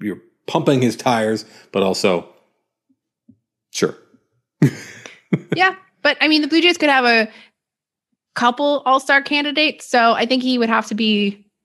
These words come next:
Speaker 2: one of the better ones on the Blue Jays. I don't know if, like, Springer is just, like, an automatic all-star. Sometimes that kinda happens when a guy hits a certain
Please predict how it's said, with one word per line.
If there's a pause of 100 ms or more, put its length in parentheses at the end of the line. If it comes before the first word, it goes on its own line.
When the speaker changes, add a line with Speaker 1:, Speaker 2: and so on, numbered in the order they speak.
(560)
Speaker 2:
one
of
the
better
ones
on
the
Blue
Jays.
I
don't
know
if,
like,
Springer
is
just,
like,
an
automatic
all-star.
Sometimes
that
kinda
happens
when
a
guy
hits
a
certain